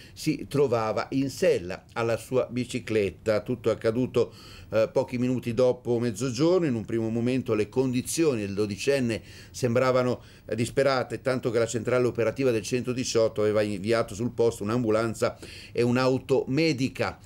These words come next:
in codice rosso. Fortunatamente le ferite si sono rivelate meno gravi del,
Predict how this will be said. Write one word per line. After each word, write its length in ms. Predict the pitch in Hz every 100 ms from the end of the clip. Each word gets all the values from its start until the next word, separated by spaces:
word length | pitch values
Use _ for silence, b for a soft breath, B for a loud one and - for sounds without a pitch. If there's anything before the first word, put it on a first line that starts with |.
| B
in 180 | 107 110
codice 400 | 107 117 117 -
rosso. 400 | 127 160 147 -
Fortunatamente 1000 | 104 101 98 104 107 120 139 127 120 117 B B B -
le 120 | 117
ferite 420 | 123 151 160 123
si 120 | 104
sono 300 | - 135 127
rivelate 680 | 110 120 117 123 127 123 - -
meno 420 | 117 160 190 139
gravi 400 | 110 110 95 87
del, 400 | 92 95 92